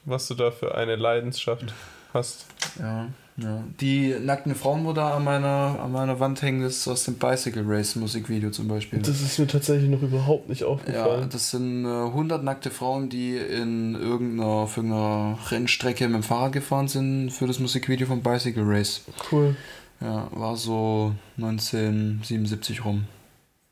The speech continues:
Speaker 1: Digga, deine eine Lampe geht die ganze Zeit an und aus,
Speaker 2: Ja,
Speaker 1: gell?
Speaker 2: die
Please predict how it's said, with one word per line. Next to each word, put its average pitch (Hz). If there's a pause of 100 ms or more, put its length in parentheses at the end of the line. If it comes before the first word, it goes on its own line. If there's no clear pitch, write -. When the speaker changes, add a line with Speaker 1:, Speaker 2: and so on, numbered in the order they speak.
(1800)
Speaker 1:
Digga, 139
deine 120
eine 127
Lampe 139
geht 123
die 117
ganze 123
Zeit 92
an 117
und 113
aus, 110
Speaker 2:
Ja, 127
Speaker 1:
gell? 127
Speaker 2:
die 131